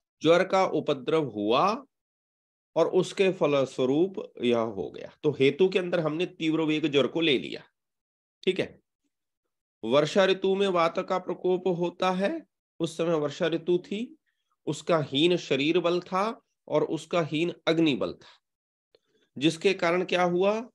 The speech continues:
प्राण, व्यान और अपान। हमने जो शक्ति के नीचे का पार्ट है वो देखा, तो वहां पर हमने देखा कि भाई क्योंकि अ-, अधरंग भा-, जो था ना,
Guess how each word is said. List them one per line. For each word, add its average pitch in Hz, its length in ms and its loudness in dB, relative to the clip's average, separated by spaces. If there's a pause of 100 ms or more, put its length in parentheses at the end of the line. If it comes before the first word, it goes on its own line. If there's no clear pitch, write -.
(300)
प्राण, 165 560 0 (420)
व्यान 127 520 0
और 170 360 0
अपान। 104 480 -4
हमने 147 240 2 (420)
जो 139 160 -2
शक्ति 165 400 -6
के 175 120 -4
नीचे 151 320 -2
का 151 140 -2
पार्ट 101 400 -4
है 120 320 -4 (840)
वो 160 180 4
देखा, 120 440 -2 (1040)
तो 170 260 2
वहां 147 320 0
पर 151 160 -2
हमने 151 580 -2
देखा 143 380 -2
कि 147 140 -8
भाई 147 160 0
क्योंकि 143 540 -2
अ-, - 360 -2
अधरंग 165 340 4
भा-, 165 260 -2 (340)
जो 139 120 -4
था 113 160 -4
ना, 214 220 -2